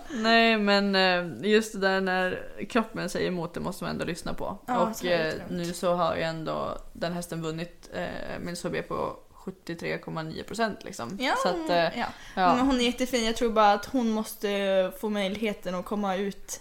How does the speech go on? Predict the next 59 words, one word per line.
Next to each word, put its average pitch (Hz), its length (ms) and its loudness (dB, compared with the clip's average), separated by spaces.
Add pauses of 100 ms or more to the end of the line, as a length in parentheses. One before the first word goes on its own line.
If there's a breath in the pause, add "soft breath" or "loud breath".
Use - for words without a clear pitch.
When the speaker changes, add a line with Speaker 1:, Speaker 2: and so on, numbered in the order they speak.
Speaker 2:
igen 202 220 -2
Speaker 1:
Ja, 196 100 4
och 190 60 6
Speaker 2:
och 196 60 4 (260)
Speaker 1:
skaffa, 185 280 -2
skaffa 190 300 -6
sig 185 160 0
ännu 180 260 -2
mer 160 280 0
erfarenhet, 165 680 -2
Speaker 2:
Ja. 220 80 -8
Speaker 1:
liksom. - 300 -8
För 185 100 -6
man 170 200 2
blir 202 260 0
ringrostig 170 640 -4 (120)
Speaker 2:
Ja. 233 220 -2
Speaker 1:
efter 208 160 0
ett 170 60 -8
sånt 170 320 -10
långt 165 220 -8
break. 196 400 -4
Speaker 2:
Verkligen. 214 480 -10
Men 226 120 -2
hon 226 240 2
är 214 40 2
i 214 40 2
alla 220 120 2
fall, 214 300 0
hon 220 160 -2
känns 226 260 -4
superfin 214 380 -6
i - 100 -14
alla - 100 -16
fall. - 200 -14
Så 233 100 -8
att 220 80 -4
nu 226 120 2
Speaker 1:
Mm. 202 140 2
Speaker 2:
är - 20 2
det 202 120 2
bara 196 140 2
liksom, 190 540 -6
resten 202 300 -8
måste 202 220 -8
hänga 214 180 0
med. 208 140 2 (260 loud breath)
Speaker 1:
Mm. 190 300 -2
Speaker 2:
Men, 233 420 2 (240)
eh, 226 60 0
så 254 100 2
jag 254 40 8
har 247 60 4
tagit 233 280 4
ganska 226 260 2
lugnt 226 180 0
den 220 80 -2
här 202 100 0
veckan. 190 500 -2